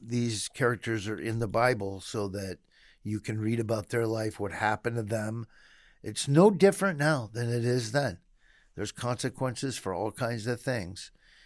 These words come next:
And, and you don't want, you don't want to take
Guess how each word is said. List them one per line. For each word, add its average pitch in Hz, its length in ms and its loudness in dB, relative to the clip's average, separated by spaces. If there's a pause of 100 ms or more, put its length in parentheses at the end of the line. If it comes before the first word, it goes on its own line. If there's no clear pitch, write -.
(240)
And, 98 460 -6 (300)
and 101 240 -6
you 107 180 -4
don't 113 220 -2
want, 110 260 -6 (140)
you 117 200 -4
don't 120 180 -2
want 117 240 -4 (480)
to 117 120 -4
take 120 400 -2